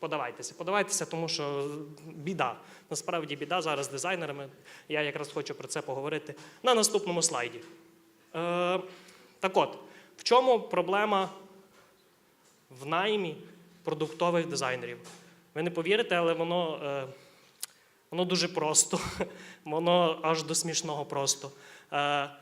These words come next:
я розділив це на декілька частин. Ой, я за-, за-, зашвидко. Я розділив це на декілька частин. Перша частина буде про портфоліо, друга частина буде про тестове завдання, е, і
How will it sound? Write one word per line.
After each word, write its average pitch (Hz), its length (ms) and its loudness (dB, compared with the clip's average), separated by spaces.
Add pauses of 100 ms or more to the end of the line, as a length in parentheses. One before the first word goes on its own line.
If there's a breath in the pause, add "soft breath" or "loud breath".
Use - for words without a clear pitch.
(240 loud breath)
я 170 120 4
розділив 190 440 2
це 190 220 0
на 175 300 2
декілька 170 460 -2
частин. 170 400 -6
Ой, 131 140 -6
я 127 100 -6
за-, 131 120 -10 (120)
за-, 143 220 -10
зашвидко. 143 460 -2
Я 165 100 4
розділив 185 340 0
це 180 120 -4
на 180 100 0
декілька 175 400 0
частин. 208 440 -2
Перша 175 240 0
частина 160 360 -6
буде 151 180 -2
про 147 180 -6
портфоліо, 147 500 -4
друга 143 260 -2
частина 143 380 -6
буде 139 220 -6
про 139 480 -2 (400 loud breath)
тестове 139 440 -2
завдання, 180 600 -4 (480 loud breath)
е, 151 580 -2 (400)
і 165 580 -2